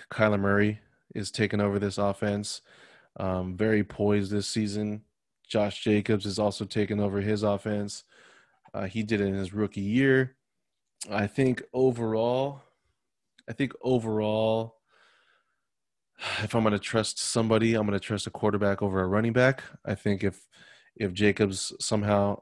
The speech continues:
you know, has a hiccup or, or misses a couple games, we, we both like Derek Carr, but I'm still, I still have questions down the stretch versus their young receivers. Um, on the other side, they have a veteran in D-Hop. Even without D-Hop,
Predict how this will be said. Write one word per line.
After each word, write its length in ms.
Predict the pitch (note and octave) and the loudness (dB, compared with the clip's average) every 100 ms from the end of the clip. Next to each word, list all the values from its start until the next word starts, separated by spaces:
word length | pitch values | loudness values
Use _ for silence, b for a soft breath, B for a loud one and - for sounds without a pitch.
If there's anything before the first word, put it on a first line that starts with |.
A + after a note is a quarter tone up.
| - | -6
you 140 | G#2+ | -2
know, 100 | G2+ | -2
has 300 | G2 G#2+ G2 | 2 2 2
a 40 | G2 | 2
hiccup 440 | A2 G2 G2+ - | 2 2 0 2
or, 240 | G2 F#2+ - | -2 -2 -2
or 220 | G2+ G2+ | -2 2
misses 360 | A2+ G#2+ G#2 | 0 0 -2
a 60 | G2+ | 0
couple 240 | A2 G2+ | 0 0
games, 460 | G2+ G#2 G#2 G#2 - B B B B B _ A2+ | 0 2 2 0 -6 B B B B B _ -8
we, 240 | A2 G#2+ B2 | -6 -6 2
we 120 | A#2+ | 2
both 260 | G#2+ A2+ A2+ | 6 4 6
like 200 | G#2+ G2 | 0 4
Derek 260 | A2 G#2 | 2 2
Carr, 320 | - A2+ A2+ G#2 | 0 2 2 2
but 80 | |
I'm 140 | G2+ G2 | -2 -4
still, 260 | - G#2+ - | -2 -2 -2
I 120 | G2+ | -6
still 180 | - A2+ | -4 -2
have 200 | G#2+ - | -2 0
questions 440 | A#2 G#2 A2+ G2 | -2 0 -2 -4
down 320 | G2 A2 G#2+ | 0 2 2
the 80 | G#2+ | 2
stretch 380 | G2+ - G#2 G#2 | -2 0 0 0
versus 360 | G#2+ G2+ G2 G2 | -6 -6 -6 -4
their 120 | G2 | -2
young 240 | G2+ G2 | -2 -4
receivers. 640 | G2 - A#2+ B2 A#2+ - - b b b b b _ | -4 -4 -2 0 0 -2 -12 b b b b b _
Um, 500 | F#2+ F#2 F#2 F#2 F2+ _ _ _ _ | -2 0 0 -4 -8 _ _ _ _
on 120 | G#2 | -4
the 120 | G2+ G#2+ | 0 2
other 140 | G#2+ | 2
side, 440 | - A2+ A2 A2+ - - | 2 4 4 2 -6 -12
they 120 | A2+ G#2 | -4 -2
have 120 | G2 | -2
a 60 | |
veteran 400 | F#2 G#2+ G#2+ G#2 | 2 2 4 2
in 120 | G2+ G2+ | 0 0
D-Hop. 540 | G#2+ G#2+ G#2+ G#2+ - - | 0 2 2 0 -4 -6
Even 220 | A2 G#2+ | -2 0
without 320 | G2+ G#2 G#2 | 2 0 0
D-Hop, 500 | A2 G#2 G#2 G#2+ | 0 2 2 0